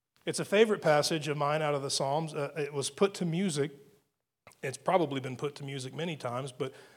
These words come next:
when I was a child, we would sing this song in church. "The Lord is my light and my salvation. Whom shall I fear? The Lord is the strength of my life. Of whom shall I be afraid?"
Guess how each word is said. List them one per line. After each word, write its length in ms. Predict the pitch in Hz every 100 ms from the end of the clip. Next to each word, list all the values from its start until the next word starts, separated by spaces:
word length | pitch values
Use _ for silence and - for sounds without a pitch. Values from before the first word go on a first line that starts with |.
| _
when 160 | 143 156
I 80 | 196
was 180 | 170
a 100 | 156
child, 360 | 151 160 147 156
we 100 | 156
would 160 | 143 -
sing 240 | 185 170
this 140 | 143
song 320 | - 160 147 131
in 80 |
church. 500 | 123 202 208 - - - _ _ _ _ _ _ _ _
"The 200 | 175 160
Lord 340 | 151 175 240 220
is 240 | 208 156
my 240 | 156 151 147
light 520 | 143 175 123 127 - - _ _ -
and 160 | 156
my 260 | 165 185 175
salvation. 880 | - 165 147 139 190 185 - 101 110 _ _ _ _ _ -
Whom 160 | 165 160
shall 280 | - 156 156
I 120 | 160
fear? 420 | - 220 101 101 - _ _ _ _ _ _ _ -
The 80 | 147
Lord 300 | 175 202 190
is 140 | -
the 100 | 175
strength 360 | - 185 175 185
of 120 | 156
my 160 | 160
life. 340 | 156 175 175 -
Of 140 | 139
whom 180 | 120 170
shall 260 | 151 160 151
I 100 | 143
be 160 | 151
afraid?" 500 | 147 - 185 143 95